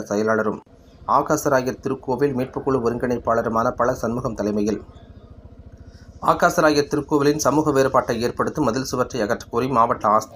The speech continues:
ஆட்சித்தலைவர் கிறிஸ்துராஜ் அவர்களை நேரில் சந்தித்து மனு கொடுத்தனர். மேலும் கடந்த மூன்று வார காலங்களாக மாவட்ட ஆட்சியர் மற்றும் இந்து அறநிலையத்துறை அதிகாரிகளை நேரில் சந்தித்து கோவில் பிரச்சினை தொடர்பாக மனு கொடுத்தும்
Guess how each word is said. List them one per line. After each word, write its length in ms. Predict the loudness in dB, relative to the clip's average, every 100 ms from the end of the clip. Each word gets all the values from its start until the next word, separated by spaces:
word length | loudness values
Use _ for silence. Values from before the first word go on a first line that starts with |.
| -20 -6
ஆட்சித்தலைவர் 640 | -6 -6 -6 -4 -2 -4 -6
கிறிஸ்துராஜ் 500 | -10 -2 0 2 0
அவர்களை 300 | -2 -2 -2
நேரில் 340 | -2 -2 -2 -4
சந்தித்து 300 | -6 -6 -4
மனு 200 | -4 -4
கொடுத்தனர். 440 | -8 -10 -12 -14 -14 -6
மேலும் 260 | -2 -4 -6 -20 -20 -20 -20 -8 2
கடந்த 240 | 2 4
மூன்று 240 | 2 2 4
வார 160 | 2 4
காலங்களாக 580 | 2 2 2 2 2
மாவட்ட 300 | 2 2 2 -2
ஆட்சியர் 340 | -4 -6 -4
மற்றும் 240 | -4 -6 -4
இந்து 260 | -4 0
அறநிலையத்துறை 500 | 0 0 -4 -4 -2
அதிகாரிகளை 520 | -2 0 -2 0 -2 -2
நேரில் 360 | 0 2 2 0
சந்தித்து 300 | -6 -4 -4
கோவில் 300 | -2 0 0
பிரச்சினை 340 | -2 -8 -4 -4
தொடர்பாக 560 | -2 -2 4 2 2
மனு 200 | -2 -2 -2
கொடுத்தும் 360 | -6 -6 -8